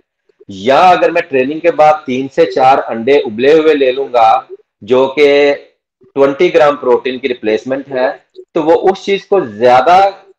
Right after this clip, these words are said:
मतलब focus करेगा, ना कि इन जो food supplements को उनको है। तो awareness उसी सूरत में होगी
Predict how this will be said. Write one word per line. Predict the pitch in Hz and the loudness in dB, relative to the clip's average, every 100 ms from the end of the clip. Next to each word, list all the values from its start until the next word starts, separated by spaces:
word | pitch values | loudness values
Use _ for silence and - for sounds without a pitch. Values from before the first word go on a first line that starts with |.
| 147 | -8
मतलब | 131 151 | -6 -6
focus | - 156 131 - | -2 -2 -2 -2
करेगा, | 131 135 165 | -2 0 -2
ना | 143 123 127 | 0 0 0
कि | 156 | -2
इन | - 151 143 127 | -6 -6 -8 -6
जो | 131 | -6
food | - 123 | -2 -4
supplements | - 113 113 113 110 | -4 -6 -6 -6 -8
को | - 113 | -6 -4
उनको | 101 - 110 | -6 -4 -4
है। | 104 92 | -2 -6
तो | - | -8
awareness | - 123 147 202 208 220 - | -6 -4 0 0 0 -4 -6
उसी | - 240 | -12 -10
सूरत | - 185 185 | -4 -2 -2
में | 175 | -6
होगी | 147 120 110 135 180 | -2 -2 -2 -6 -8